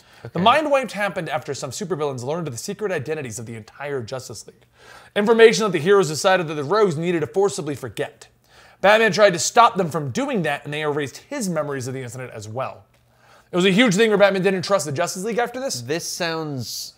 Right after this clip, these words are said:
Speaker 2: they've done this twice then.
Speaker 1: Yeah, they've wiped his memory a couple times.
Speaker 2: 'Cause they did that exact same thing, um, with the, uh, Doctor Light.
Speaker 1: That's this.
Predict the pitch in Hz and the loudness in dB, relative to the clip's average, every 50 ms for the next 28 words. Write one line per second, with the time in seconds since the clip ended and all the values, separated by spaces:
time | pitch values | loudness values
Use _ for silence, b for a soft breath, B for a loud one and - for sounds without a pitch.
0 | _ _ _ _ _ _ _ - _ - 131 151 151 139 127 180 175 170 156 135 | _ _ _ _ _ _ _ -20 _ -6 -4 -2 -2 0 0 0 0 0 -2 -6
1 | - - - - 165 170 160 - - - 110 95 90 98 _ _ _ _ - 156 | -8 -8 -6 -6 -4 -4 -4 -8 -10 -10 -12 -12 -12 -16 _ _ _ _ -4 -2
2 | 147 143 160 156 170 170 147 135 147 127 139 131 127 120 113 107 120 107 104 107 | 0 0 2 2 2 0 0 -2 -6 -6 -6 -8 -8 -10 -10 -10 -12 -12 -12 -12
3 | 104 - 165 151 131 139 156 156 143 127 156 160 147 123 147 143 139 135 135 120 | -2 0 0 0 2 2 2 2 2 0 -2 -2 -2 0 2 2 2 2 0 -2
4 | 143 135 117 143 143 143 135 - - 151 139 131 117 - 147 135 131 131 131 127 | -4 -4 0 0 0 0 -2 -4 -8 -6 -6 -6 -8 -6 -6 -6 -4 -4 -4 -6
5 | 127 123 - - 123 123 120 117 117 113 110 113 113 110 104 - _ _ _ _ | -6 -8 -4 -2 0 2 2 2 0 0 -4 -6 -10 -12 -14 -16 _ _ _ _
6 | _ _ _ _ _ _ 139 127 131 131 131 120 - _ - 123 123 120 120 120 | _ _ _ _ _ _ -6 -4 -4 -4 -4 -6 -10 _ -10 -8 -8 -8 -8 -8
7 | 117 117 117 113 110 104 - 113 113 110 107 107 101 95 110 120 - - 131 113 | -8 -8 -8 -8 -8 -10 -10 -8 -6 -6 -6 -6 -4 -4 -6 -6 -6 -8 -10 -6
8 | 110 117 113 101 - - _ _ _ _ _ _ _ _ _ _ _ _ _ _ | -6 -6 -6 -6 -10 -16 _ _ _ _ _ _ _ _ _ _ _ _ _ _
9 | - 151 185 185 185 - 156 - - - - - - | 2 4 4 4 4 2 -2 -2 -2 -2 -6 -6 -10